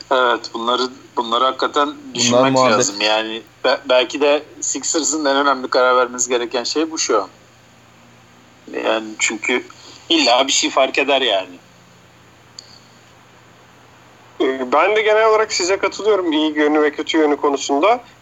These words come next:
Speaker 3: Ben Simmons'ın dört numara oynaması yeni bir şey değil ki. Geçen sene playoff'larda zaten bu adam potu altında beklemedi mi? Dan Chris
Speaker 2: Evet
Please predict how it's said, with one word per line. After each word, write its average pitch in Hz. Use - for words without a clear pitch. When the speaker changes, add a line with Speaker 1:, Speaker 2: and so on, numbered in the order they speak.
Speaker 3:
Ben 147
Simmons'ın 214
dört 196
numara 208
oynaması 214
yeni 143
bir 190
şey 214
değil 277
ki. 139
Geçen 143
sene 220
playoff'larda 214
zaten 196
bu 185
adam 196
potu 165
altında 196
beklemedi 220
mi? 139
Dan 147
Chris 143
Speaker 2:
Evet 151